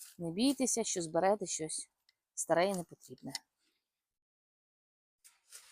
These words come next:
Ось тут, наприклад, ще сироїжки, сироїжки зелені,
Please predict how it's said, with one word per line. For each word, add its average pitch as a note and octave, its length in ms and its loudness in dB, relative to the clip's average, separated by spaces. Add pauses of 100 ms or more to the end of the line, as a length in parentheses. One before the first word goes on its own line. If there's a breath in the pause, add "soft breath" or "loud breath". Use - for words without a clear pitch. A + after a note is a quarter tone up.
(460)
Ось F#3 180 0
тут, E4+ 180 2
наприклад, D4 480 6
ще - 240 4
сироїжки, G3+ 680 2
сироїжки G#3 580 0
зелені, F3+ 760 4